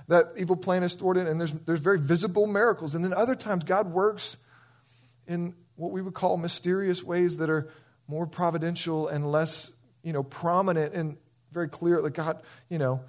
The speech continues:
"Oh, God did that." And sometimes it's just like, "Oh," sometimes we'll call it coincidence, right? "Oh,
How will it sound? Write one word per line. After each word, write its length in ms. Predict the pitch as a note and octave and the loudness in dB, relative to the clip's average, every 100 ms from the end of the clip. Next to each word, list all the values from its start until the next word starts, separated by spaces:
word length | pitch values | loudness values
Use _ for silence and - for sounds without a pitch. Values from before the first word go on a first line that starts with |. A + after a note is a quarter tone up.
| - _ _ _ _ | -18 _ _ _ _
"Oh, 140 | F3 C3+ | -10 -8
God 280 | C#3 D3+ | -6 -6
did 140 | C#3+ D#3 | -6 -2
that." 160 | B2+ | -2
And 120 | C3+ C#3 | -2 -8
sometimes 360 | F3+ G#3 D3 | -8 -6 -4
it's 120 | C3+ | -6
just 200 | - C3+ | -6 -8
like, 160 | C#3 B2+ - _ _ - | -8 -8 -12 _ _ -12
"Oh," 260 | F#3 C3+ A#2 C#3+ _ _ _ _ _ | -10 -8 -10 -16 _ _ _ _ _
sometimes 260 | F#3 A#3 D3 | -10 -8 -6
we'll 100 | B2+ | -4
call 180 | C#3+ | 0
it 80 | B2+ | 0
coincidence, 720 | C#3 G3 - G#2 F2+ - - - | 0 -6 -6 -10 -12 -16 -20 -12
right? 240 | C3 D3 - | -8 -8 -8
"Oh, 320 | F3 F#3+ B2+ | -6 -4 -6